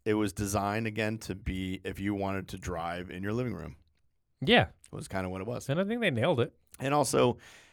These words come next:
Speaker 1: you know, back when it came out, we had interstates, we had big trips, we had long drives. We weren't sitting on the four oh five, you know, trying to get into a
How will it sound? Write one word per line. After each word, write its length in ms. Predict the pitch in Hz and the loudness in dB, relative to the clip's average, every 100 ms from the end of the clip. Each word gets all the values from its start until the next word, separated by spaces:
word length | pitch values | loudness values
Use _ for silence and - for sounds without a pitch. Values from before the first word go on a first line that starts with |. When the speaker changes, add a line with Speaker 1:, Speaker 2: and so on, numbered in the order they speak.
| _ | _
Speaker 1:
you 120 | 160 | 0
know, 120 | 131 123 | 4 4
back 300 | - 113 113 | 4 2 4
when 100 | 120 | 2
it 60 | |
came 220 | - 123 | 2 2
out, 240 | 165 202 135 | 4 2 2
we 100 | 113 | 4
had 140 | 110 | 4
interstates, 680 | 107 143 156 - 95 90 - | 2 2 0 2 0 -2 -8
we 120 | 101 104 | -2 0
had 160 | 107 | 0
big 200 | 113 110 | 0 -2
trips, 440 | - 139 139 - - | 0 0 2 0 -6
we 120 | 101 | -4
had 120 | 98 | -4
long 260 | 101 107 107 | -2 -2 0
drives. 520 | 120 123 117 92 82 | 4 6 4 0 -6
We 60 | 92 | -8
weren't 180 | 95 | -6
sitting 340 | - - 101 95 | -6 -4 -4 -6
on 60 | 92 | -8
the 60 | |
four 200 | 90 98 | -8 -8
oh 40 | 92 | -6
five, 420 | 95 98 95 85 _ _ _ _ _ _ _ _ _ _ _ _ _ - | -4 -2 -4 -8 _ _ _ _ _ _ _ _ _ _ _ _ _ -12
you 100 | 101 | -10
know, 140 | 87 | -8
trying 220 | 85 90 | -8 -8
to 60 | 87 | -6
get 120 | 87 | -8
into 180 | 85 87 | -8 -8
a 140 | 80 | -8